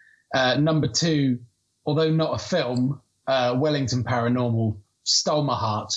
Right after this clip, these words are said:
<laughs> I really enjoyed it. Um, a-, and to get the whole season was a real bonus. Um, so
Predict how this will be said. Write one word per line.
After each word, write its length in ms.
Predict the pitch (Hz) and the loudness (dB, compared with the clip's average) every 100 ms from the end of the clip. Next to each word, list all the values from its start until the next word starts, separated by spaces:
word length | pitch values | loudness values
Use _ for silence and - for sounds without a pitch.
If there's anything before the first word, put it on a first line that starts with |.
| - | -6
<laughs> 120 | 156 247 | -2 0
I 760 | 220 104 139 - 139 - - - | 0 0 0 0 0 0 0 0
really 180 | 131 - | 0 0
enjoyed 360 | - 123 117 - | -2 0 -2 -4
it. 760 | - - - - - - - - - - | -12 -16 -10 -4 -2 -2 -4 -10 -8 -2
Um, 420 | 117 113 110 110 | 0 0 0 -2
a-, 40 | 123 127 | -2 0
and 120 | 147 143 | 0 0
to 60 | |
get 140 | 131 127 | 0 -2
the 60 | |
whole 180 | 127 135 | -2 0
season 420 | 120 139 123 139 | 0 0 0 0
was 160 | 123 113 | 2 2
a 80 | 113 | 2
real 240 | 113 110 | 2 2
bonus. 720 | 101 - 110 104 101 - - - | 0 0 0 0 -2 -4 -4 -2
Um, 380 | 104 98 98 95 | 0 0 0 0
so 320 | - 104 | 0 0